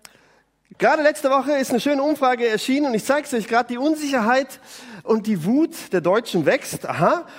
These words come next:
Und zwar gucken wir einmal im Jahr, was ist so unsere Gefühlslage? Was ist unsere Gefühlslage in unserem Land?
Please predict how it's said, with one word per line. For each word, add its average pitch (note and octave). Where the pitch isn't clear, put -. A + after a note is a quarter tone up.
Und G3
zwar B3+
gucken C#4
wir -
einmal C#4+
im B3+
Jahr, C4
was B3+
ist A#3+
so C#4+
unsere B3+
Gefühlslage? F3
Was G3
ist G#3+
unsere A3
Gefühlslage A3
in G#3+
unserem G3+
Land? D#3+